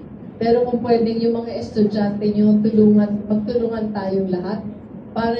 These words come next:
yung hindi kasing palad nila ay matulungan din.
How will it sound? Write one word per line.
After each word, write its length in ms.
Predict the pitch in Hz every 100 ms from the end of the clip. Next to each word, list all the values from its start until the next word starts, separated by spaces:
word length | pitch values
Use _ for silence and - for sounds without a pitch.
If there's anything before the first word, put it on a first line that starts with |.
| 233
yung 200 | 240 233
hindi 360 | 247 233 254 262
kasing 400 | 254 - 220 208
palad 400 | 196 180 160 165
nila 320 | 180 202 185 - - - - - - - -
ay 160 | 214
matulungan 560 | 208 208 208 185 170 151 -
din. 200 | 127